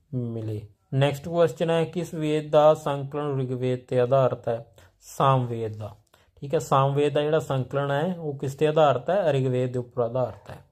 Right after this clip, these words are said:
ਨੈਕਸਟ ਕੁਐਸਚਨ ਹੈ, ਕਰਮ ਦਾ ਸਿਧਾਂਤ ਸੰਬੰਧਿਤ ਹੈ। ਕਰਮ ਦਾ ਸਿਧਾਂਤ ਹੈ ਜਿਹੜਾ ਉਹ ਮੀਮਾਂਸਾ ਦੇ ਨਾਲ ਸੰਬੰਧਿਤ ਹੈ। ਨੈਕਸਟ ਕੁਐਸਚਨ ਆਪਣਾ, ਯੱਗ ਸੰਬੰਧੀ ਵਿਧੀਆਂ ਦਾ ਪਤਾ ਲੱਗਦਾ ਹੈ। ਯੱਗ ਸੰਬੰਧੀ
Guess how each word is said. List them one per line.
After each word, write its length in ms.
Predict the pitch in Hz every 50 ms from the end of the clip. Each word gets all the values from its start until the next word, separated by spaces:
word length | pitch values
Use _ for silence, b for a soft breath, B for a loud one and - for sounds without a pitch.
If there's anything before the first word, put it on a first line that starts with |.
| B B B B B B B B B B B _ -
ਨੈਕਸਟ 320 | 143 143 143 139 - 190
ਕੁਐਸਚਨ 400 | 170 175 170 160 139 - 185 170
ਹੈ, 260 | 175 180 185 180 - - _ _ _ _ -
ਕਰਮ 400 | 190 175 175 180 185 190 190 180
ਦਾ 140 | 180 175
ਸਿਧਾਂਤ 520 | 170 - 170 160 175 165 156 156 147 - 165
ਸੰਬੰਧਿਤ 600 | 156 - 139 127 123 123 123 127 131 135 - 135
ਹੈ। 280 | 131 123 113 107 - b b b b b b _ _
ਕਰਮ 340 | - 156 156 156 165 175 175
ਦਾ 120 | 170 175 170
ਸਿਧਾਂਤ 720 | 170 175 165 151 160 151 139 135 135 143 147 156 151 -
ਹੈ 80 | 151 139
ਜਿਹੜਾ 360 | 131 135 135 139 139 135 139
ਉਹ 340 | 143 147 147 143 147 156 160
ਮੀਮਾਂਸਾ 600 | 151 147 139 131 127 123 117 - - - 127 120
ਦੇ 120 | 123 120
ਨਾਲ 340 | 117 113 113 127 151 156 b b b b b b b
ਸੰਬੰਧਿਤ 600 | - - 127 120 120 120 117 117 123 117 - -
ਹੈ। 180 | 104 98 98 - _ _ _ _ _ _ _ _ _ _ _ _ _ _ _ _ _ _ b b b b b b b b _ -
ਨੈਕਸਟ 280 | 143 147 147 - - -
ਕੁਐਸਚਨ 420 | - - 160 156 156 - 175 165
ਆਪਣਾ, 440 | 165 160 - 170 160 160 160 160 165 160 B B B B B B B B - 151 135 127
ਯੱਗ 300 | 151 156 160 160 160 190
ਸੰਬੰਧੀ 480 | 185 185 180 160 170 175 170 165 180 170
ਵਿਧੀਆਂ 440 | 139 143 147 147 160 165 180 175 175
ਦਾ 120 | 175 170
ਪਤਾ 320 | 156 - 143 135 - 147
ਲੱਗਦਾ 520 | 139 139 127 123 117 123 120 - - 117 110
ਹੈ। 380 | 107 120 110 107 107 - - - 143
ਯੱਗ 600 | 135 131 123 127 131 139 139 139 135 131 135 139
ਸੰਬੰਧੀ 580 | 147 135 147 127 135 139 139 139 135 123 113 104